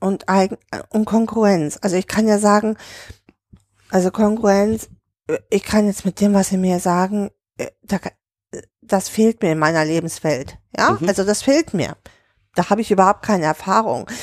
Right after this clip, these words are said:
Speaker 1: Äh, wenn mir jemand sagt, wissen Sie, äh, da habe ich jemanden, äh, ich, ich habe mal bei einer Schlachterei gearbeitet und, ähm, da habe ich die Schweine aufgeschlitzt. Wissen Sie, wie das geht? Zack, zack. Ja?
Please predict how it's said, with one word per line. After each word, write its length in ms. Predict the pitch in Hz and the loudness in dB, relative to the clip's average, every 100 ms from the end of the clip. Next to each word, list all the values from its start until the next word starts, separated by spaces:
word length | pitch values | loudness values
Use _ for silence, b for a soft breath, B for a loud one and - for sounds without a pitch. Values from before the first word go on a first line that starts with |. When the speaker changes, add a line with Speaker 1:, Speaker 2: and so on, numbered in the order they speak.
| B B - - | B B -20 -18
Speaker 1:
Äh, 300 | - - - | -12 -8 -4
wenn 160 | 185 185 | 0 2
mir 100 | 190 | 2
jemand 360 | 185 185 185 190 | 2 0 0 2
sagt, 280 | 185 190 196 | 0 0 -2
wissen 200 | 190 185 | 0 2
Sie, 220 | 180 185 B B B B - - | 2 2 B B B B -14 -10
äh, 180 | - 113 | -8 -4
da 160 | 180 | -2
habe 180 | 175 185 | 0 0
ich 80 | 202 | 0
jemanden, 340 | 190 185 185 | 2 2 0
äh, 680 | 185 - - - - - - _ - - B B B | -2 -6 -10 -12 -16 -16 -18 _ -16 -16 B B B
ich, 240 | - 190 - | -6 -6 -8
ich 220 | - - | -12 -4
habe 140 | 202 - - | -2 -4 -4
mal 480 | 180 175 180 180 175 | 0 2 2 2 0
bei 120 | 185 | 0
einer 180 | 185 185 | 0 0
Schlachterei 600 | - 180 - 180 170 226 | 0 -2 -2 -2 0 0
gearbeitet 840 | - - 165 170 170 175 196 - | 0 -2 -2 -2 -4 -4 -6 -6
und, 260 | 180 175 - | -10 -10 -8
ähm, 300 | 175 180 185 B B B B _ _ _ _ _ _ _ _ _ _ - | -8 -8 -10 B B B B _ _ _ _ _ _ _ _ _ _ -6
da 100 | 196 | -6
habe 200 | 185 208 | -6 -10
ich 80 | |
die 80 | 202 | -12
Schweine 420 | - 175 185 214 170 | -8 -6 -2 0 -2
aufgeschlitzt. 800 | - 202 - 233 - - - - - | -4 -10 -8 -8 -8 -14 -18 -20 -10
Wissen 260 | 180 - 208 | -10 -10 -8
Sie, 120 | 180 | -6
wie 80 | 180 | -4
das 200 | 180 - | -6 -2
geht? 240 | 220 - | -4 -4
Zack, 200 | - - | -10 -4
zack. 300 | - 339 - _ _ _ | -2 -2 -6 _ _ _
Ja? 180 | 185 233 | 0 0